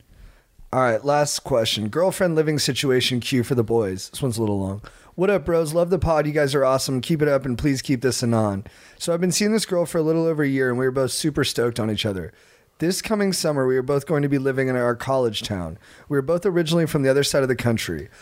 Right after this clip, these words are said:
I had known I was staying this summer for a while now, whereas she had been on the fence about staying for work-related reasons, but was seriously trying to stay this summer. I found out recently through overhearing her conversation with her friend that she was officially gonna be staying this summer and subletting with her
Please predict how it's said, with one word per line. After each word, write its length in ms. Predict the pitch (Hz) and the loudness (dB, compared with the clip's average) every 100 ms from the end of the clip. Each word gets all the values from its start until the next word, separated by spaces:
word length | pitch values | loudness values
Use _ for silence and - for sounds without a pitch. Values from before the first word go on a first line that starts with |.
| - - | -20 -6
I 80 | 131 | -2
had 140 | 160 | 0
known 200 | 160 180 | 0 0
I 60 | 196 | 0
was 160 | 196 | -2
staying 220 | - 170 160 | 0 0 0
this 100 | - | -2
summer 260 | 165 156 | -2 -2
for 160 | 131 131 | -2 -2
a 60 | |
while 260 | 127 135 135 | 0 0 0
now, 200 | 120 113 | 0 0
whereas 260 | 120 127 123 | 0 0 0
she 280 | - 156 | -2 0
had 140 | 147 131 | -2 0
been 120 | 131 | 0
on 100 | 131 | 0
the 80 | 120 | -2
fence 380 | - 139 127 120 | -2 -2 -2 -2
about 260 | 120 110 | -2 -2
staying 320 | - 113 117 | -2 0 0
for 140 | 113 120 | 0 0
work-related 560 | 120 117 120 120 113 | 0 0 0 0 0
reasons, 440 | 113 123 98 98 101 - - - - | 0 0 -2 -4 -6 -16 -20 -20 -4
but 120 | 135 | 0
was 140 | 131 123 | 0 0
seriously 380 | 139 127 139 | 0 0 0
trying 200 | 117 135 120 | -2 0 0
to 40 | |
stay 200 | - 113 | 0 -2
this 140 | 110 | -2
summer. 360 | - 113 98 90 - - - - | -2 -2 -2 -8 -14 -20 -12 -4
I 80 | 135 | -2
found 320 | 175 165 190 | 0 0 0
out 200 | 190 156 | -2 0
recently 420 | 156 160 160 135 | -2 -2 0 -2
through 240 | 123 135 139 | 0 0 0
overhearing 420 | 143 135 147 143 | 0 0 0 0
her 100 | 135 | 0
conversation 720 | - 135 131 - 131 - 123 | -2 0 0 0 -2 -2 -2
with 120 | 123 | -2
her 100 | 120 | -2
friend 480 | 110 - 135 113 113 - - - - | -2 -2 -2 -2 -4 -10 -20 -12 -4
that 120 | 139 | -2
she 100 | - | 0
was 140 | 156 143 | 0 0
officially 440 | 139 175 - 196 | -2 -2 -2 -2
gonna 180 | 175 170 | 0 0
be 80 | 156 | 0
staying 280 | - 156 147 | 0 0 0
this 120 | 131 | 0
summer 480 | - 139 120 113 110 - - | 0 0 0 0 -4 -12 -8
and 180 | 120 127 | -2 -2
subletting 540 | 120 165 156 147 131 127 | 0 -2 0 0 0 0
with 120 | 120 | 0
her 220 | 120 | -2